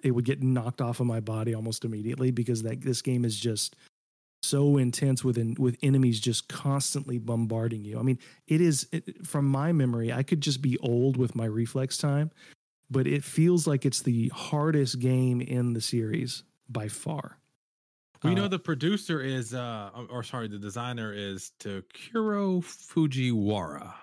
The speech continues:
Speaker 1: That means
Speaker 2: Right?
Speaker 1: nothing, particularly since you can't pronounce it. <laughs>
Speaker 2: Right. Well, I, I'm reading a thing from Wikipedia, so it has to be true. It's on the
Speaker 1: Yeah.
Speaker 2: internet,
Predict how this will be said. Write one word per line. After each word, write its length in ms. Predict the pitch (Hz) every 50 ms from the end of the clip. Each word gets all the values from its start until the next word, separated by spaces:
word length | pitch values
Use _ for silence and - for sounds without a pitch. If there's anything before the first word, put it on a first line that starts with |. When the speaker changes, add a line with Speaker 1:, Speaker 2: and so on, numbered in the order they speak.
| - _ _ _ _ -
Speaker 1:
That 160 | 127 120 120
means 280 | 143 - - - 117
Speaker 2:
Right? 20 | 117
Speaker 1:
nothing, 440 | 123 123 120 117 110 - 117 110 104
particularly 440 | 120 120 - 143 131 - 135 131
since 260 | 120 - 135 123 - -
you 80 | 123
can't 240 | - - 131 123 -
pronounce 420 | - 127 117 117 113 113 110 -
it. 100 | - - - - -
<laughs> 100 | - -
Speaker 2:
Right. 340 | 127 117 123 117 110 98 - - -
Well, 200 | 127 127 127 117
I, 160 | 117 135 131
I'm 220 | - 139 139 135 151
reading 260 | 180 185 180 165 156
a 60 | 135
thing 340 | - - 143 139 135 131 120
from 340 | - - - 131 135 131 127
Wikipedia, 500 | 127 123 - 139 - 117 104 104 101 95
so 100 | - 107
it 40 | 92
has 140 | 101 110 104
to 80 | - 113
be 80 | 117 120
true. 360 | - - 92 95 90 92 - _
It's 120 | - -
on 80 | 101 101
the 60 | -
Speaker 1:
Yeah. 60 | - -
Speaker 2:
internet, 300 | 95 92 90 95 -